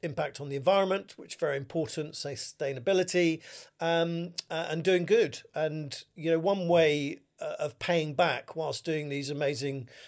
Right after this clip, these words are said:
fun, challenging adventures and expeditions is to actually have a nominated charitable cause or, a, you know, uh, do, doing some good. And what I've tried to do over the last thirty-five, forty years doing these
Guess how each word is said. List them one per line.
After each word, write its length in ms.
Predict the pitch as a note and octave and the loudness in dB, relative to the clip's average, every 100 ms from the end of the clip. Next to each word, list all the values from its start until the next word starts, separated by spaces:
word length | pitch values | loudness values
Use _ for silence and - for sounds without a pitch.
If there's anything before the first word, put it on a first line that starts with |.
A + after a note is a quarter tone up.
| - | -20
fun, 600 | - - D#3 D3+ D3 D3 | -8 -2 0 0 -4 -8
challenging 560 | - F3 D3+ C#3+ C#3+ C#3 | -6 -4 -2 -2 -2 -4
adventures 680 | B2+ E3 A3+ - D3 B2+ B2 | -2 0 0 -2 -4 -4 -6
and 100 | B2+ | -8
expeditions 1000 | D3 - - C#3 A3+ - A#2+ G2+ G#2+ - - - _ _ | -10 -12 -12 0 0 0 -6 -10 -14 -16 -20 -20 _ _
is 200 | F#3 - | -2 0
to 180 | - F#3+ | 2 2
actually 380 | F3 - E3+ C#3+ | 2 2 0 2
have 460 | F3 F3+ C3+ - - - _ | 2 2 0 -8 -18 -20 _
a 60 | D#3 | 0
nominated 600 | F3+ E3+ D#3+ D3+ D3+ B2 | 2 4 2 2 -2 -2
charitable 440 | - D#3+ C#3+ C#3+ | 2 2 0 -6
cause 500 | C3+ A3+ A3 A3 G3+ | -2 4 6 6 4
or, 180 | D#3+ C3+ | 0 -2
a, 60 | C3+ - | -4 -10
you 160 | - F3 | -16 -12
know, 160 | C#3+ C#3+ C#3 - | -8 -10 -12 -14
uh, 140 | - C#3 - _ | -14 -14 -20 _
do, 220 | F#3 F#3 | -6 -4
doing 340 | F3 F3 F#3 E3+ | -4 -2 0 0
some 280 | - D3 D3 | -4 -6 -2
good. 340 | F#3 B2 G2 - - - - - | 0 0 -4 -16 -20 -20 -20 -10
And 480 | D3+ D#3+ D#3+ D#3 - _ - | -6 -4 -4 -6 -10 _ -6
what 160 | F#3 | 0
I've 120 | F#3 | 0
tried 280 | - A3 A3+ | 2 0 0
to 60 | G3+ | 0
do 220 | C#3+ C3+ | -2 2
over 260 | C3+ C#3 C3 | 2 2 0
the 280 | B2+ B2+ B2 | 0 0 0
last 320 | C#3+ B2 - | 0 0 0
thirty-five, 520 | D3 B2 A#2 C#3 B2+ | -2 -2 -4 -4 -4
forty 300 | - C#3 - | -6 -6 -6
years 400 | C#3+ D3+ C#3 A#2+ | -2 2 2 -2
doing 580 | - D3+ C#3+ C3+ C#3 D#3+ | -4 -2 -2 -4 -12 -12
these 320 | C#3+ C3+ - | -12 -10 -10